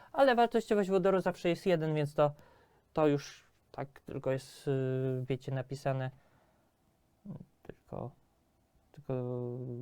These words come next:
ze względu na to, że tak wygląda wzór, ale to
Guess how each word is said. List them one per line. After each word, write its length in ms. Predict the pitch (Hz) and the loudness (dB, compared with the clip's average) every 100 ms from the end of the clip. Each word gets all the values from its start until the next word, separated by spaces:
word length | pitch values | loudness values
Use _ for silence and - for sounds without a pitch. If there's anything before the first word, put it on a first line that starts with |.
| 120 120 120 | -10 -10 -12
ze 140 | 127 131 | -8 -8
względu 320 | 131 135 131 | -4 -4 -2
na 160 | 127 | -4
to, 160 | 123 127 | -6 -6
że 100 | 123 | -4
tak 140 | 131 | -4
wygląda 340 | 127 127 131 123 | -2 -2 -2 -2
wzór, 260 | 135 165 | 0 2
ale 200 | 123 120 | 2 -2
to 140 | 120 | -6